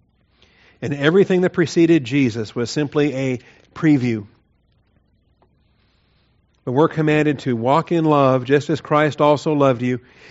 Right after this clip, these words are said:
and gave himself up for us, an offering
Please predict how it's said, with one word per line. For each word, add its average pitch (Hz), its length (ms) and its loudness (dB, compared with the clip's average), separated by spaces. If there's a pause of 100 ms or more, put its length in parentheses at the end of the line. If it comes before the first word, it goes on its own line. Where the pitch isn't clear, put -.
and 131 220 0
gave 147 300 6
himself 190 560 2
up 170 200 2
for 135 260 2
us, 113 440 -2 (300)
an 156 160 2
offering 151 720 2